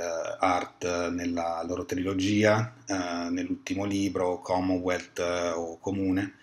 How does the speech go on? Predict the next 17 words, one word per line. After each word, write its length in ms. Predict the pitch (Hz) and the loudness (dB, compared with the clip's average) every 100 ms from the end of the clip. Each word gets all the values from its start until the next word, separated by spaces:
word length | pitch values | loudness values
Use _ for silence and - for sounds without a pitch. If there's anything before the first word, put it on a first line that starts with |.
| - - - - - - | -20 -18 -16 -18 -16 -8
eh, 340 | 90 - - | -6 -6 -8
e, 280 | 113 107 104 | -2 0 0
eh, 340 | 98 92 87 87 | 0 0 0 0
il 120 | 95 | -4
comune 420 | - 110 101 101 | -2 2 2 2
non 160 | 98 92 | 2 2
è 40 | 92 | 0
altro 240 | 90 92 | 0 -4
che 360 | - 90 90 87 | -2 0 0 0
la 120 | 92 | -2
presupposizione 1080 | 95 92 92 92 92 - 95 90 90 90 87 | -4 -6 -4 -2 -2 -2 -2 0 0 -2 -2
e 80 | |
il 100 | 92 | -2
risultato 840 | 90 90 92 92 87 85 82 87 85 | 0 0 0 0 2 0 0 -2 0
della 220 | 87 87 | -2 -4
produzione 500 | - 87 85 92 87 | -6 -8 -6 -4 -4
biopolitica 840 | 87 - 92 104 - 90 85 - | -6 -4 -2 -2 -2 -6 -6 -6